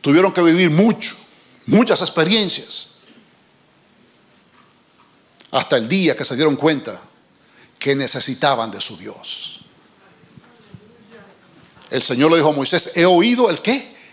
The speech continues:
el clamor de mi pueblo". Y a veces Dios tiene que meternos por situaciones donde tengamos que clamarle a Él. Porque a veces no creemos que ya somos grandecitos,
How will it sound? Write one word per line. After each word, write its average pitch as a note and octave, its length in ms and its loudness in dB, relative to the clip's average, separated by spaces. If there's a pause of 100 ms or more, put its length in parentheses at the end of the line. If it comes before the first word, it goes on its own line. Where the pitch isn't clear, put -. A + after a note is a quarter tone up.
(260)
el C#3+ 240 2
clamor C#3 680 0
de C#3 120 -4
mi C#3 120 -4
pueblo". - 420 -14 (1700)
Y D3 80 2
a C#3 80 6
veces F#3 340 2
Dios F#3 240 4
tiene G3 200 -2
que G3 80 -4
meternos G3+ 480 2
por F3+ 160 -2
situaciones G3+ 760 0 (220)
donde E3+ 400 2
tengamos E3 560 0
que F#3 120 0
clamarle E3 640 2
a C#3 100 4
Él. C#3 320 -2 (880)
Porque E3+ 260 2
a D3+ 60 6
veces A3+ 220 2
no B3+ 160 4
creemos A3 480 2
que D#3 100 -4
ya D#3+ 140 2
somos G#3+ 340 2
grandecitos, B3+ 800 0